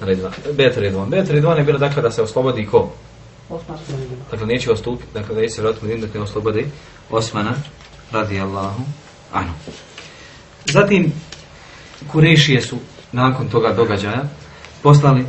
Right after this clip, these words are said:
Speaker 1: Suhejla ibn Amra. Poslali su Suhejla ibn Amra. Muhammed, sallallahu alejhi ve sellem, kaže: "Allah vam je olakšao,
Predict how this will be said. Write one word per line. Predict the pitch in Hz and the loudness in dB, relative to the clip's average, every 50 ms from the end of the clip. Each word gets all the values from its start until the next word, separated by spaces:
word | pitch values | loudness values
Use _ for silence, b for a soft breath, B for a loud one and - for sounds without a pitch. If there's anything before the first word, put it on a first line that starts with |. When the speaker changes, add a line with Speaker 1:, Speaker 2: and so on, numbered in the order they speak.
| - - | -6 -12
Speaker 1:
Suhejla | - - - 127 131 147 143 127 120 117 | -10 -6 -4 4 6 8 8 8 8 6
ibn | 123 127 117 120 127 131 - - - | 4 2 2 0 -4 -6 -8 -12 0
Amra. | - - 107 107 - - 233 220 208 - 196 170 156 143 - - - - - - - - - - - - - - B B B B B B B B - | 0 2 4 6 8 8 10 10 8 8 6 2 0 -4 -10 -14 -20 -20 -20 -20 -18 -16 -16 -14 -14 -16 -20 -20 B B B B B B B B 4
Poslali | 160 160 151 170 165 | 6 6 6 4 2
su | 147 - - | 2 0 -2
Suhejla | - - 143 151 151 139 131 | -2 4 8 10 10 10 10
ibn | 127 123 113 113 | 6 4 4 2
Amra. | 104 98 95 92 - - - - | 2 2 2 0 -2 -6 -8 -6
Muhammed, | - 131 151 156 151 | 0 2 4 4 4
sallallahu | 147 | 4
alejhi | |
ve | 147 127 | 2 2
sellem, | 127 147 139 131 | 2 2 2 2
kaže: | - - 143 135 120 - 120 120 123 117 - - - - - - - - - - - - | 4 4 4 4 4 2 0 -4 -4 -6 -10 -12 -14 -14 -18 -20 -20 -20 -20 -20 -20 0
"Allah | - 135 147 147 139 131 | 4 6 8 8 8 6
vam | 123 120 120 | 4 2 2
je | 123 135 | 4 6
olakšao, | 143 143 123 113 - - 123 117 127 147 151 | 6 6 6 4 2 -2 -2 0 0 0 -2